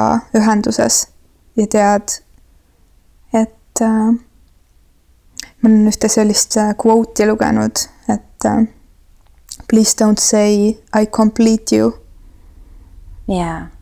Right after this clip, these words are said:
Speaker 1: "Because I'm complete already."
Speaker 2: Jaa, täpselt.
Speaker 1: Nii et kui sa tunned, et, äh, et sa oledki sina ja siis kohtud kellegagi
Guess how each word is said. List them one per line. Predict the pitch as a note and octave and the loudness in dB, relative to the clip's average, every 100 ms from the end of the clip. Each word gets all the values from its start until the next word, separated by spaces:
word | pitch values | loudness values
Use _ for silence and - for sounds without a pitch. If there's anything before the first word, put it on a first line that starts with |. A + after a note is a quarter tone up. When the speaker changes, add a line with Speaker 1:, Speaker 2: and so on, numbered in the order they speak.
| - - - - - - - - - | -20 -20 -20 -20 -20 -20 -20 -20 -8
Speaker 1:
"Because | - - A3 A3 | -4 -2 -2 0
I'm | A3 A3+ | 0 0
complete | - A3 A3+ A3+ A3 - - - | 0 0 2 2 0 -2 -8 -4
already." | A3+ A3 A3+ G#3+ - A#3+ - _ - | 0 0 0 0 0 -2 -6 _ -8
Speaker 2:
Jaa, | F#3+ F3 E3+ | -8 -8 -10
täpselt. | - - - F3 - - - _ - - _ _ _ _ - _ _ | -14 -12 -12 -12 -14 -20 -20 _ -20 -20 _ _ _ _ -20 _ _
Speaker 1:
Nii | A#3+ | 0
et | A#3+ - | 0 0
kui | A3+ | -2
sa | A3+ | 0
tunned, | A3+ A3+ A3 A3+ - - - _ _ _ _ _ - | 2 4 2 0 -4 -8 -12 _ _ _ _ _ -4
et, | A3+ A3 _ - | -4 -4 _ -4
äh, | A3+ A3 A3+ - _ _ _ _ _ _ _ _ _ - | -2 0 0 -4 _ _ _ _ _ _ _ _ _ -14
et | G#3+ | -6
sa | - A3 A3 | -2 2 2
oledki | G#3+ G#3+ G#3+ - | 4 2 -2 -4
sina | G#3+ A3 A3 A#3 - _ _ _ _ _ _ _ _ _ _ _ _ _ | 0 2 2 -2 -6 _ _ _ _ _ _ _ _ _ _ _ _ _
ja | A3 | -2
siis | - G#3 | 0 -2
kohtud | - G#3 A3+ - | -2 -4 -4 -2
kellegagi | A3 A3 A3 A3 A3+ A#3+ | 0 0 0 -2 -2 -4